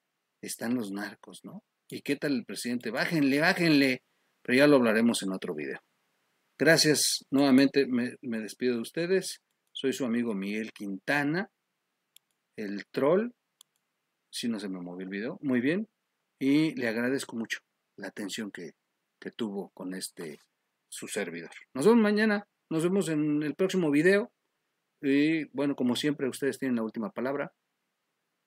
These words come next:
Compartan, denle like, eh, ayúdenos a concretar, ayúdenos a concretar la meta.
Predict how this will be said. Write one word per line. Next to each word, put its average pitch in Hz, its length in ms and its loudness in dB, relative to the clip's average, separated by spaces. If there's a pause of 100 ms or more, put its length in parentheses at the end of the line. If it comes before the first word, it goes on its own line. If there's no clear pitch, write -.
(380)
Compartan, 175 680 0 (1000)
denle 147 320 4
like, 165 480 0 (2250)
eh, 110 680 -4
ayúdenos 143 480 2
a 107 40 -6
concretar, 123 640 -2 (840)
ayúdenos 131 400 2
a 107 40 -8
concretar 120 520 -2
la 135 120 2
meta. 135 460 2